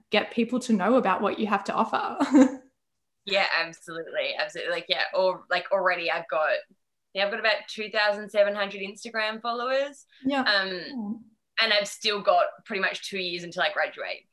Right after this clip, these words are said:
Speaker 1: Yeah.
Speaker 2: So it's great to have that ability to build that awareness. Um, and it's meant that I've been able to launch a business from it already anyway.
Speaker 1: Yeah,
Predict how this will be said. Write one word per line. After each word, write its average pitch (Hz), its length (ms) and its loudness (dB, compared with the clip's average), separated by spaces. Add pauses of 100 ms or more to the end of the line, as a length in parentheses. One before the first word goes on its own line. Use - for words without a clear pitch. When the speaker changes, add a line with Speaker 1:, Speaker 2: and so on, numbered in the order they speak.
(160)
Speaker 1:
Yeah. 233 300 4
Speaker 2:
So 202 100 6
it's 175 460 -4 (180)
great 190 420 2
to 196 120 -6
have 180 320 -2
that 175 380 2
ability 180 460 -2
to 185 140 -8
build 170 260 -6
that 170 120 2
awareness. 156 580 -4 (160)
Um, 151 260 -12 (100)
and 233 100 0
it's 247 140 -8
meant 311 140 4
that 302 100 2
I've 220 60 0
been 220 120 -2
able 185 140 2
to 185 120 0
launch 165 180 -4
a 175 60 -14
business 165 300 -8
from 170 180 -4
it 160 60 -6
already 160 400 -2
anyway. 175 500 -4
Speaker 1:
Yeah, 220 500 -2